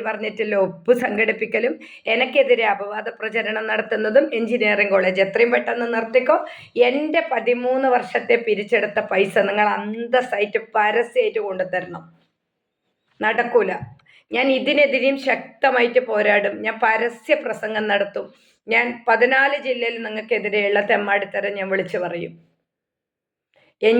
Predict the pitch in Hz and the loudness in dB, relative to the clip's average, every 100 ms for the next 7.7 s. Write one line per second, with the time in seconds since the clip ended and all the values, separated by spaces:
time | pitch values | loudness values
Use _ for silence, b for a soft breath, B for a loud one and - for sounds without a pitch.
0 | 240 269 254 226 220 226 254 254 226 220 | 4 4 4 2 2 -2 -2 2 4 4
1 | 240 226 220 220 208 202 208 214 220 208 | 4 4 4 2 -2 -4 -4 -4 -2 0
2 | 202 214 214 208 208 208 208 208 - - | 0 0 -2 -2 -4 -4 -4 -6 -8 -10
3 | - 214 240 277 233 226 220 208 220 220 | -2 0 2 0 2 2 0 -4 -4 0
4 | 254 277 285 277 247 226 214 202 190 190 | 4 4 4 4 0 0 -4 -4 -2 -6
5 | 185 196 165 165 165 - _ _ _ _ | -6 -4 -4 -6 -10 -18 _ _ _ _
6 | _ _ _ _ _ _ _ - 233 233 | _ _ _ _ _ _ _ 2 2 2
7 | 339 294 240 220 220 214 | 0 0 2 0 0 -2